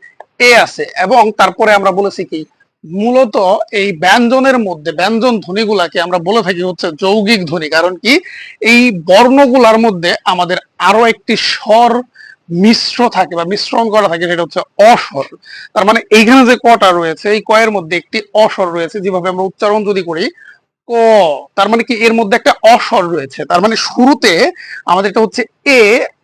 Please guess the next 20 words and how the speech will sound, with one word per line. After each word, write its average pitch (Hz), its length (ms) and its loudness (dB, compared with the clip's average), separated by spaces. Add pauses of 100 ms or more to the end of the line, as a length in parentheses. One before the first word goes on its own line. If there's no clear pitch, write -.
আদিতে 240 380 2
মানে 165 120 -2 (200)
আদ্যতে 214 420 0 (300)
এ, 190 40 2 (200)
তারপরে 196 340 0
হচ্ছে 185 180 -8 (100)
কয়ের 208 260 4
মধ্যে 190 160 -6 (220)
অস্বর। 180 420 0 (640)
তার 170 160 2
মানে 226 100 2 (100)
শুরুতে 247 320 2 (320)
এ - 20 4 (180)
এবং 220 100 2 (120)
তারপরে 202 280 2
হচ্ছে 214 200 -4 (260)
অস্বর, 185 500 0 (160)
এরকম 214 240 0 (100)
যদি 202 220 -2
থাকে, 180 160 -2